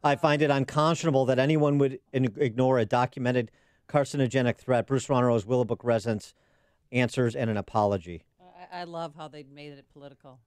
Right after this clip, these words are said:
Speaker 2: I mean, unbelievable.
Speaker 1: Political science gets a political response from the politicos.
Speaker 2: I'm a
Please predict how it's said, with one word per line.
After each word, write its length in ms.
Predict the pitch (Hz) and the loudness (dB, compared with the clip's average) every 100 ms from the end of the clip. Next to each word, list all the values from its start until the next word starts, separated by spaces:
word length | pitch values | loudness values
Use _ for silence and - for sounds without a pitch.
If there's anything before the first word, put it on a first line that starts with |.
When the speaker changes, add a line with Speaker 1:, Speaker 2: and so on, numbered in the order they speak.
| _ | _
Speaker 2:
I 120 | 165 | -16
mean, 160 | 165 156 | -14 -14
unbelievable. 760 | 165 175 151 143 139 139 131 131 _ | -16 -16 -20 -20 -20 -20 -20 -20 _
Speaker 1:
Political 600 | 131 135 131 131 127 117 | 0 0 2 2 2 0
science 640 | 143 147 190 202 - - - | 0 2 2 -2 -6 -20 -4
gets 240 | 127 117 | -2 -2
a 60 | 123 | -4
political 360 | - 135 123 127 | -2 -2 -2 -4
response 460 | - 135 127 139 | -2 0 0 0
from 280 | - 123 123 | -2 -2 0
the 120 | 120 - _ _ _ _ _ _ _ | -2 -4 _ _ _ _ _ _ _
politicos. 760 | 110 135 127 92 87 76 - _ _ _ _ 156 | -4 -4 -4 -8 -10 -16 -20 _ _ _ _ _
Speaker 2:
I'm 120 | |
a 60 | 139 | -20